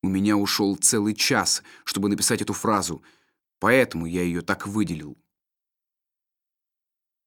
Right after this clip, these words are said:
"Кажется, я попал в точку", подумал я, и стал быстро читать дальше, и вскоре дошёл до собственного рождения.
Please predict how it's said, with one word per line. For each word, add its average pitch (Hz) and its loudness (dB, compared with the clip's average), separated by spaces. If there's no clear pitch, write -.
"Кажется, 175 2
я 175 4
попал 165 0
в - -8
точку", - 2
подумал 98 2
я, 85 -4
и 160 2
стал 196 2
быстро 170 0
читать 160 2
дальше, 98 -2
и 113 2
вскоре 160 2
дошёл 123 2
до 123 2
собственного 127 0
рождения. 110 0